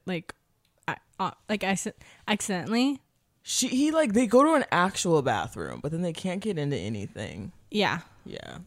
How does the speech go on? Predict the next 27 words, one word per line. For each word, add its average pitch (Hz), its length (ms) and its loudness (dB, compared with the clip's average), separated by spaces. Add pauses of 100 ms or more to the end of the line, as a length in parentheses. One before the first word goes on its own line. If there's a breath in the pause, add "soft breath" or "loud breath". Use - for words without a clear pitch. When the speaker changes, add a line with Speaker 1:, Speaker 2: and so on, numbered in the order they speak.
(140)
Speaker 2:
I 156 80 -4
keep 226 240 -8
fucking 131 360 -4
the 107 80 -6
names 104 320 -6
up 65 180 -8
because 120 420 -8
the 98 500 -8
game 143 280 -2
is 127 100 -8
more 90 160 -6
like 78 180 -6
an 73 80 -10
anime. 62 400 -14 (640 loud breath)
Speaker 1:
There's, 240 220 0
like, 226 200 -4
atmosphere. 202 680 -2
That's, 240 300 4
that's 233 260 -2
what's 339 200 0
so 302 140 6
great 254 220 6
about 233 200 4
Corpse 214 260 -4
Party, 175 520 -2 (480)
the 208 140 2
game. 147 400 -6